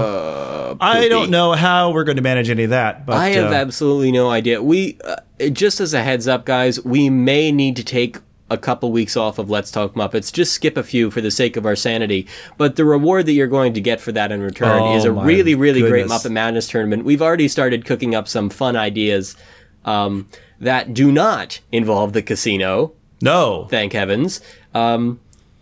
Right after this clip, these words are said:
Speaker 1: I don't even think they involve anything like the card system. We're really
Speaker 2: No.
Speaker 1: reworking the games
Speaker 2: This
Speaker 1: this
Speaker 2: is
Speaker 1: time to be something really, really different, uh, that I think, I think everyone's going to like a lot.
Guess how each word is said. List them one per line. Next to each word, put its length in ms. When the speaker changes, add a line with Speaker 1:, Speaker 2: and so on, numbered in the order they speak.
Speaker 1:
I 100
don't 240
even 220
think 180
they 140
involve 320
anything 280
like 220
the 80
card 320
system. 380
We're 120
really 280
Speaker 2:
No. 160
Speaker 1:
reworking 480
the 80
games 260
Speaker 2:
This 120
Speaker 1:
this 120
Speaker 2:
is 60
Speaker 1:
time 320
to 100
be 160
something 540
really, 500
really 300
different, 440
uh, 260
that 180
I 60
think, 420
I 140
think 180
everyone's 360
going 200
to 80
like 220
a 40
lot. 280